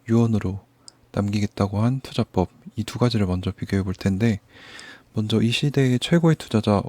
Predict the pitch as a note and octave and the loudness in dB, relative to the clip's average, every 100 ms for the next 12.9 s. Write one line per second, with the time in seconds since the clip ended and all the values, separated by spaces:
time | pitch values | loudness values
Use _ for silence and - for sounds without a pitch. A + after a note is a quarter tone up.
0 | - G#2+ A2+ B2 B2+ A#2 A2 G#2 G2+ G2 | 0 2 4 2 2 0 -2 -2 -2 -4
1 | G#2+ G#2 G#2 G2+ - G2+ G2 F#2+ F#2+ F#2+ | -2 0 2 0 -2 -2 -2 -2 -4 -4
2 | G2 A2+ - A2 F#2+ - F#2 - - - | -2 -2 0 -2 -2 -6 -10 -10 -16 -18
3 | - A2 A2+ A2+ A2 G#2 G2 G#2+ G#2 A#2+ | -2 0 2 0 0 0 0 -2 -2 -4
4 | A#2 A2 F#2+ G2+ G#2+ B2 - A2 G2+ A#2 | -2 -2 -2 -2 -4 -4 -4 -4 -2 -2
5 | G#2+ _ - - - - - - - - | -4 _ -20 -20 -20 -20 -20 -20 -20 -4
6 | A2 G#2+ - G#2+ G#2 G2+ C3 D3+ - G2+ | 0 2 0 0 0 2 0 0 0 0
7 | G2 A2 G#2+ G2 G2 F#2+ F#2 - _ _ | 2 2 2 0 0 0 -2 -6 _ _
8 | _ _ _ _ _ - - F#2+ - - | _ _ _ _ _ -8 -4 -2 -4 -8
9 | - C3 C3 F#3 - - - - A2 G2 | -2 2 2 2 -2 -16 -10 2 4 4
10 | F#2 - F2+ - _ - G#2 F#2+ G2 G2 | 2 0 -4 -6 _ -4 2 2 2 0
11 | - G2+ - G#2+ G#2 C#3 D#3 - G2 G#2+ | -4 -6 -6 -2 0 2 0 0 -2 0
12 | C#3+ G#2 - A2+ A2+ - F#2+ F#2 C3 | -2 -2 0 0 2 2 2 2 0